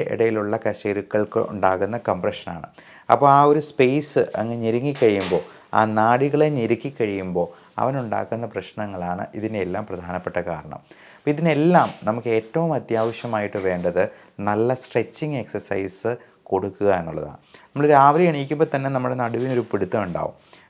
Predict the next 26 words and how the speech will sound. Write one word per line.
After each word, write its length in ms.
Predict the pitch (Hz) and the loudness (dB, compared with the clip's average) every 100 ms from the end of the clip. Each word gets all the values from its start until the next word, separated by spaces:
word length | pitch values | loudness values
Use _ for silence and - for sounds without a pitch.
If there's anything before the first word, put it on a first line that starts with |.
| - | -4
അപ്പോൾ 180 | 117 127 - - 101 - | 0 0 -4 -10 -10 -2
ഞാൻ 160 | 120 135 156 - 117 | 2 2 2 0 4
രാവിലെ 280 | 117 127 123 | 6 4 2
എണീക്കുമ്പോൾ 420 | 120 117 123 127 127 | -2 -4 -2 -2 -2
തന്നെ 160 | 117 113 113 | -2 2 2
ആദ്യമേ 300 | 120 139 139 | 0 -2 -4
ചെയ്യുന്നത് 360 | 120 104 101 101 117 - - - | -4 -4 -2 -2 -2 -6 -16 -8
ഈ 40 | 107 | -2
പറയുന്ന 280 | 110 101 104 104 | 0 -2 -2 -2
സ്ട്രെച്ചിങ് 400 | 104 92 104 104 | -2 -2 -4 -6
എക്സർസൈസാണ്. 680 | - 101 - 92 - 82 82 - - - - | -4 -8 -4 -6 -6 -10 -12 -16 -20 -12 -6
നമുക്ക് 280 | 131 151 151 - - 117 120 | 0 2 2 0 -6 -2 2
നല്ല 160 | 123 135 | 6 6
രീതിയിൽ 320 | 127 117 120 120 - - 98 | 6 4 4 2 -4 -8 -4
ഈ 20 | 110 104 - | -4 -4 -4
ട്വിസ്റ്റിംഗ് 460 | 127 - - 151 143 | -4 -4 -6 -4 -4
എക്സർസൈസ് 500 | - 117 120 110 110 101 | -6 -6 -4 -2 -4 -2
ചെയ്യാം, 240 | 95 104 - - - - | -4 -4 -8 -20 -20 -2
കഴുത്തിന് 420 | 123 120 123 151 143 | 2 2 0 -4 -4
എക്സർസൈസ് 400 | 117 - 101 101 95 | -6 -6 -6 -6 -6
ചെയ്യാം, 220 | 101 101 - - - 113 | -4 -4 -6 -16 -14 0
നടുവിന് 460 | 117 120 139 156 151 - | 4 4 4 2 -2 -4
എക്സർസൈസ് 360 | 98 - 101 - | -8 -4 -6 -4
ചെയ്യാം. 200 | 95 107 135 - - | -2 -2 -2 -14 -8
നമ്മുടെ 260 | 123 139 147 - - 120 | -2 2 2 2 2 4
ഓരോ 280 | 135 151 | 6 8